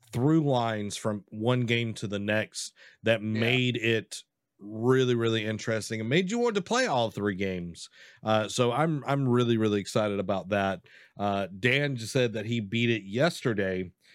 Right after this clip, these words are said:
Speaker 1: uh, beat the main story yesterday of God of War. The
Speaker 2: Say
Speaker 1: second
Speaker 2: this
Speaker 1: time.
Speaker 2: with all due respect, Dan, because I know you, you plow through games. I'm not surprised.
Speaker 1: Yeah.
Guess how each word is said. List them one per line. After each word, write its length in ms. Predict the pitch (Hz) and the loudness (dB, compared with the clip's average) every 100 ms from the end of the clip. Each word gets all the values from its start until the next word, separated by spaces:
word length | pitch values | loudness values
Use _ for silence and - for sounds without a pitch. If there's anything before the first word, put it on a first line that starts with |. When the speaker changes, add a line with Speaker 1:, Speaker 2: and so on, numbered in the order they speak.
| _ - | _ -6
Speaker 1:
uh, 240 | 101 104 95 | 0 0 0
beat 200 | 127 110 | -2 0
the 80 | |
main 240 | 110 120 104 | -2 -2 -2
story 440 | - 131 120 104 | -2 0 2 0
yesterday 440 | 95 92 - 95 92 | 0 -2 -4 -2 -2
of 100 | 87 | -2
God 200 | 101 95 | -2 -2
of 60 | |
War. 300 | 92 98 95 | -2 -2 -2
The 120 | 95 | -4
Speaker 2:
Say 160 | 101 254 | -6 0
Speaker 1:
second 160 | - - | 2 0
Speaker 2:
this 100 | - | 2
Speaker 1:
time. 120 | 247 | 2
Speaker 2:
with 80 | 233 | 2
all 60 | 185 | -2
due 120 | 208 | -8
respect, 440 | 175 - 185 160 | -8 -6 -6 -6
Dan, 260 | 147 151 151 | -6 -4 -4
because 320 | 151 147 151 | -6 -8 -6
I 120 | 151 | -6
know 160 | 165 170 | -4 -6
you, 200 | 147 165 | -6 -14
you 300 | 160 147 196 | -14 -12 -14
plow 360 | - 151 175 175 | -10 -6 -6 -6
through 240 | 156 135 | -8 -8
games. 420 | 135 117 110 - - _ _ _ _ _ _ 165 | -6 -8 -10 -16 -20 _ _ _ _ _ _ -8
I'm 160 | 190 | -4
not 180 | 190 156 | -4 -6
surprised. 540 | 147 151 117 98 - - _ _ _ _ _ _ _ | -8 -6 -6 -6 -14 -20 _ _ _ _ _ _ _
Speaker 1:
Yeah. 280 | - 110 87 | 0 2 0